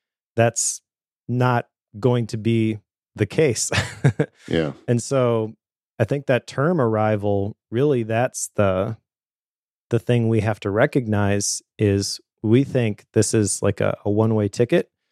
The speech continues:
Speaker 1: And once we get to the end, then it's over. Uh, we'll be able to figure out what's next, but it's gonna be easier <laughs> because we've arrived.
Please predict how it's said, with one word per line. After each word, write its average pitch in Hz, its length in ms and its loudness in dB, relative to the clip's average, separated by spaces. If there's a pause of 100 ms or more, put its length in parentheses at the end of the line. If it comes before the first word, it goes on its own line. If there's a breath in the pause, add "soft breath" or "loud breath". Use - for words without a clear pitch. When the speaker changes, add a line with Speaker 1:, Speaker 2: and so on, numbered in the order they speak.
(300)
Speaker 1:
And 101 120 0
once 104 200 0
we 104 120 0
get 110 240 0
to 101 80 -2
the 104 180 2
end, 131 400 -2 (100)
then 101 380 0 (560)
it's - 140 -8
over. 127 420 -2 (500)
Uh, 98 140 0
we'll 110 380 0
be 120 160 0
able 123 160 0
to 110 60 -6
figure 120 340 -2
out 127 260 0 (320)
what's 120 540 0
next, 131 500 -2 (100)
but 117 140 4
it's - 100 -12
gonna 120 200 0
be 110 220 -2
easier 113 500 0 (240)
<laughs> - 260 2
because 113 720 0 (140)
we've 120 180 2
arrived. 113 580 -2